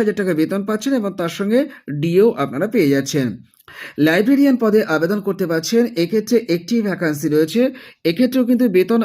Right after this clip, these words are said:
আপনারা তেত্রিশ হাজার টাকা পাবেন এবং তার সঙ্গে ডিও কিন্তু আপনারা পেয়ে যাবেন। আবেদন করতে পারবেন প্রাইমারি টিচার পদে। এক্ষেত্রে কিন্তু টোটাল তিনটি ভ্যাকান্সি রয়েছে।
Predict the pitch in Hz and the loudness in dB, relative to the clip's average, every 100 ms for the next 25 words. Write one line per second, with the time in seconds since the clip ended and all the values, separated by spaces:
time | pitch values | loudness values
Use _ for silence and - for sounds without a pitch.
0 | 165 190 156 185 - - _ 202 190 220 | -2 -2 0 0 -4 -10 _ 0 0 0
1 | 254 247 190 180 175 156 151 151 262 208 | -2 0 -2 -2 -4 -4 -4 0 0 0
2 | 185 180 175 208 220 269 269 151 156 185 | -2 -4 -4 -2 0 0 -2 -6 0 2
3 | 220 214 180 208 262 139 139 180 240 156 | 2 2 -4 -2 -2 -4 -2 -4 0 0
4 | 131 139 139 120 117 - - - - 143 | 2 2 2 0 -4 -12 -20 -16 -4 -2
5 | 175 226 226 226 220 220 220 233 - - | 0 0 0 0 2 2 2 2 -2 -12
6 | - 156 147 185 220 226 170 202 180 170 | -4 0 2 2 0 0 -2 -2 0 2
7 | 147 131 - - - 160 226 233 233 233 | 2 2 -2 -8 -4 -2 0 -2 -2 -2
8 | 233 214 185 214 226 226 226 220 220 240 | -2 0 -2 0 0 0 -2 -2 -2 -2
9 | 202 175 160 160 220 190 147 | -2 -2 -4 -2 0 2 2